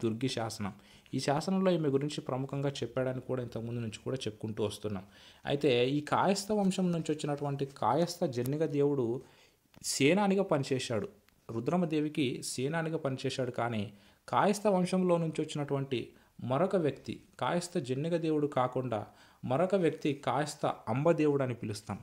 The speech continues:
ఈ కాయస్థ అంబదేవుడు ఏం చేశాడయ్యా అంటే ఎదిరించాడు. దేనికోసం ఎదిరించాడయ్యా అంటే ఒక ఆడది రాజ్యాన్ని ఏలుతుందన్నటువంటి దురుద్దేశంతో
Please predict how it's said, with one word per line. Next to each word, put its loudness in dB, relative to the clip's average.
ఈ -4
కాయస్థ 2
అంబదేవుడు 2
ఏం 0
చేశాడయ్యా 0
అంటే 0
ఎదిరించాడు. 4
దేనికోసం 2
ఎదిరించాడయ్యా 2
అంటే 2
ఒక 0
ఆడది 4
రాజ్యాన్ని 2
ఏలుతుందన్నటువంటి 0
దురుద్దేశంతో 2